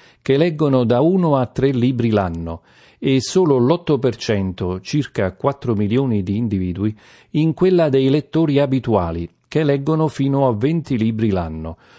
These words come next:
con una percentuale residuale dello zero virgola quattro per cento di lettori cosiddetti forti, che leggono più, talvolta molto più, di venti libri l'anno.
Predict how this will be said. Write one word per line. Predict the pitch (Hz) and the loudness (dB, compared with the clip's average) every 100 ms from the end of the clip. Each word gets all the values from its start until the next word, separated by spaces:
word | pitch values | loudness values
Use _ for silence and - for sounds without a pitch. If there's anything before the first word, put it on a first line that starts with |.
| _ | _
con | - 135 | -2 2
una | 165 131 104 | 4 2 0
percentuale | - 139 - 143 127 110 117 113 101 98 | 0 -4 -2 -2 -2 0 2 2 2 0
residuale | 104 139 117 107 104 95 92 101 98 _ - | 0 0 -2 0 2 2 0 -2 -4 _ -4
dello | 127 143 151 | -2 0 0
zero | 127 156 170 165 | 0 0 2 0
virgola | 135 139 123 127 127 | 0 0 0 2 2
quattro | 143 151 - 131 | 0 -2 0 -2
per | 104 110 | 0 -4
cento | - 107 95 92 98 92 _ _ | -2 -4 -4 -4 -6 -6 _ _
di | 120 | 0
lettori | 127 139 - 180 175 165 | 0 0 0 0 2 0
cosiddetti | - 120 131 147 - 131 | -4 -2 -2 -2 -2 -4
forti, | 117 104 90 - - 85 - _ _ _ | -2 -4 -4 -6 -10 -10 -10 _ _ _
che | 131 | 2
leggono | 139 147 107 101 101 104 | 2 2 0 -2 0 -2
più, | - 135 117 - _ | -2 0 0 -2 _
talvolta | - 95 95 131 117 - 98 | -6 -4 0 0 -2 -4 -2
molto | 95 127 107 - 90 | 2 0 -2 -8 -8
più, | - 131 123 - - | -2 0 -2 -12 -20
di | - 127 123 | -2 0 2
venti | 165 175 139 | 2 0 0
libri | 110 110 113 120 | 2 2 0 0
l'anno. | 98 80 80 80 | -2 -4 -8 -10